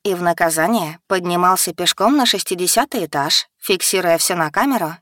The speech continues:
и записывая свои мысли по поводу мести. Воспоминания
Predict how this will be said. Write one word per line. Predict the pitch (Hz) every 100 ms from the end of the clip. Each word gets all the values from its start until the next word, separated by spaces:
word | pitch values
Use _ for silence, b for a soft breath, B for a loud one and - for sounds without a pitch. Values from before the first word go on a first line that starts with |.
| -
и | 190
записывая | 180 170 185 - 175 175
свои | - 175 160
мысли | 175 277 - 160 -
по | - 165
поводу | - 302 262 170
мести. | 160 151 - 165 160 _ _ _ _ _ -
Воспоминания | 165 165 - 165 160 180 240 160 165